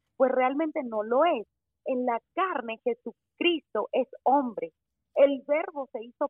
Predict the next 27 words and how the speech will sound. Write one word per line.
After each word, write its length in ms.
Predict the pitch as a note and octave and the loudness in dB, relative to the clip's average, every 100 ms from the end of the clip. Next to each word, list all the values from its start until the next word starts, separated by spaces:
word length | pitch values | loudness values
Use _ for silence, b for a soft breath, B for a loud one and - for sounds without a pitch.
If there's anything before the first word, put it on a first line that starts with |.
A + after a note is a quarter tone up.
| - | -2
carne, 400 | D#4 A#3+ - G3+ | 0 -2 -4 -14
o 60 | - | -10
se 60 | A#3+ | -10
encarnó 800 | A3 - G#3 F#3+ G#3+ D#4+ C4 - | -8 -2 -2 -2 0 4 4 2
en 160 | A3 A3 | -4 -6
la 100 | - G#3 | -4 -4
figura 320 | A#3 - C4+ A3+ | -10 -4 -2 -2
de 120 | G3+ | -6
un 160 | A3 | -4
hombre. 320 | D4 C4+ - B4+ _ _ - | 0 0 -4 -18 _ _ -4
Y 80 | C4 | -4
el 100 | B3+ | 0
Padre 300 | - F4+ F#4 D#4+ | 2 2 2 -4
Celestial 680 | B3+ A#3 - - E4+ B3 A3 - | -6 -8 -8 -6 -2 -2 -4 -4
se 120 | A#3 | -4
muestra 540 | G#3+ B3+ D#4+ C4+ A3+ G#3+ | -2 -2 0 0 -4 -4
como 260 | A3+ G#3+ - | -6 -6 2
padre 440 | D#4 B3+ F#3 C4 - | 4 4 2 -6 -8
y 140 | B3+ | -10
no 180 | B3+ C#4+ - | -4 -4 -4
como 240 | A#3 - | -8 -6
madre. 380 | C4 C4+ - - _ _ _ _ - | -4 -2 -4 -14 _ _ _ _ -8
Entonces, 480 | C4 C4 E4+ - D4+ - | -6 -4 -4 -4 -6 -6
¿qué 60 | E4 | -6
quiere 220 | F4+ E4+ | -2 -2
decir 260 | C4 - D#4+ | -2 -4 0
esto? 400 | D#4+ C#4 - | 0 0 -8